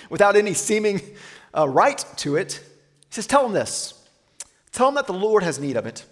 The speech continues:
And then he'll send it back immediately. What do you do when you get that kind of instruction from Christ?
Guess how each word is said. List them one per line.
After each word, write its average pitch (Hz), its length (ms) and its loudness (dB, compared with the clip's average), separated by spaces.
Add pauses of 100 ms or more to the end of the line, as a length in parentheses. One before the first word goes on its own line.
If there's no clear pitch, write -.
(720)
And 151 60 -14
then 147 80 -10
he'll 160 100 -6
send 185 220 -4
it 151 80 -10
back - 240 -4
immediately. 113 480 -12 (4000)
What 175 100 -6
do 202 60 -8
you 185 80 -8
do 175 160 0
when 147 100 -6
you 147 80 -6
get 143 120 -8
that 147 100 0
kind 147 100 -4
of 135 80 -4
instruction 127 400 -6
from 123 140 -12
Christ? 113 480 -4